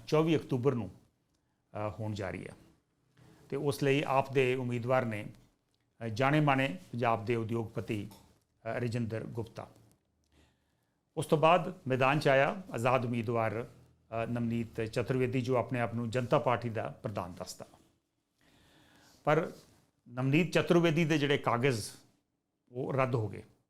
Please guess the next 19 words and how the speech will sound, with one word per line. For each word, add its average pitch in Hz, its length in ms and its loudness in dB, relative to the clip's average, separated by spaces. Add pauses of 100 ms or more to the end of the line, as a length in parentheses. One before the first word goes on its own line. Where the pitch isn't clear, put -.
(140)
ਕਾਰਨ, 160 480 2 (880)
ਚੋਣ 175 400 4
ਲਈ 147 420 2
ਰਿਟਰਨਿੰਗ 156 680 4
ਅਫਸਰ 131 340 -2
ਕੋਲ 113 480 -2 (100)
ਦਸ 147 280 2
ਵਿਧਾਇਕਾਂ 123 460 0
ਨੇ 101 220 -6 (640)
ਲਿਖਤੀ 165 380 2
ਬਿਆਨ 135 300 6
ਦਿੱਤਾ 127 340 0
ਕਿ - 160 -4
ਉਹਨਾਂ 135 460 0
ਆਜ਼ਾਦ 120 460 -2
ਉਮੀਦਵਾਰ 113 540 -4
ਨਵਨੀਤ 113 440 -6
ਚਤੁਰਵੇਦੀ 139 560 0
ਦਾ 104 380 -8